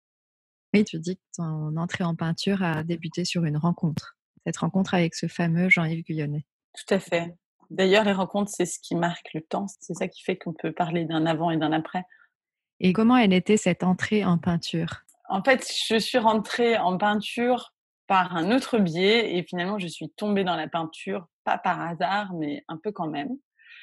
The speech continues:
Speaker 2: Parce que mon projet, euh, professionnel à l'issue du baccalauréat était de devenir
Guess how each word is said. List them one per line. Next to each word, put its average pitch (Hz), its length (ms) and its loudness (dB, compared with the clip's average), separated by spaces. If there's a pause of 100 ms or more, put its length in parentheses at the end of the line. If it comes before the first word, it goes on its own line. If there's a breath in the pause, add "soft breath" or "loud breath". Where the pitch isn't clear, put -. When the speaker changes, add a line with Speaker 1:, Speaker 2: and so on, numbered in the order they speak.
(460 loud breath)
Speaker 2:
Parce - 300 -4
que 247 100 -4
mon 190 380 -2
projet, 254 1040 2
euh, 165 440 0
professionnel 220 920 -2
à 165 80 -4
l'issue 180 640 -6
du 156 200 -10
baccalauréat 165 840 -6 (380)
était 226 880 -2
de 165 100 -8
devenir 190 360 0